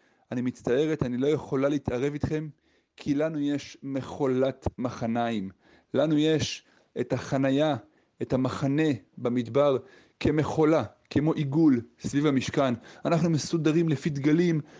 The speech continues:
אנחנו מסודרים לפי שבטים, ולכן אני לא יכולה להתערבב. מה המשמעות,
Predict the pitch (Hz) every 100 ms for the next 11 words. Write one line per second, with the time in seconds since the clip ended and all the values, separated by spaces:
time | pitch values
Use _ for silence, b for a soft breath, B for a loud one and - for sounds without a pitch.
0 | B 131 147 151 131 151 151 160 170 151
1 | - 170 165 B B - - 135 135 175
2 | 180 170 b b b b 117 123 123 170
3 | 165 160 135 135 143 170 160 143 147 147
4 | 123 120 110 98 90 _ _ _ _ b
5 | b b - 160 233 226 165 - 156 175
6 | 165 -